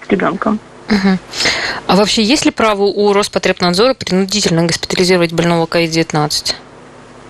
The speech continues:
Speaker 1: Э, ну, на самом деле, тут немножко, э, такое двоякое по-, м, двоякое понятие права, кто имеет право принудительно что-то делать, потому что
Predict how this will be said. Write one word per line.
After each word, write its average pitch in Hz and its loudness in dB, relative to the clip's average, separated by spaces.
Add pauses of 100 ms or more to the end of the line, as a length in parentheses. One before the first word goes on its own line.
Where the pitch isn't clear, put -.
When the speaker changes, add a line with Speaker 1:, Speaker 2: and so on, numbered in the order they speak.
(440)
Speaker 1:
Э, - -2 (600)
ну, 214 4
на 311 2
самом 302 2
деле, 277 2
тут - -2
немножко, 233 2
э, 185 -8 (1300)
такое 240 2
двоякое 226 2
по-, 196 0 (240)
м, 185 -4 (1300)
двоякое 240 4
понятие 214 0
права, 196 0
кто 208 0
имеет 196 0
право 202 2
принудительно 196 -2
что-то 190 -2
делать, 254 2
потому 208 -2
что - -2